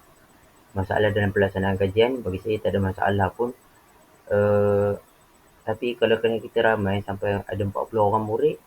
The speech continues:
ha, itu problem. Susah nak kawan murid sebenarnya. Murid makin bising, makin susah nak dengar cakap kita.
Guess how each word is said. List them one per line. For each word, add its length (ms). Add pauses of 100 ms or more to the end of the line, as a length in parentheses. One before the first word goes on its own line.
ha, 80
itu 160
problem. 400 (480)
Susah 240
nak 160
kawan 240
murid 320
sebenarnya. 320 (320)
Murid 240
makin 240
bising, 560 (560)
makin 320
susah 160
nak 160
dengar 160
cakap 240
kita. 480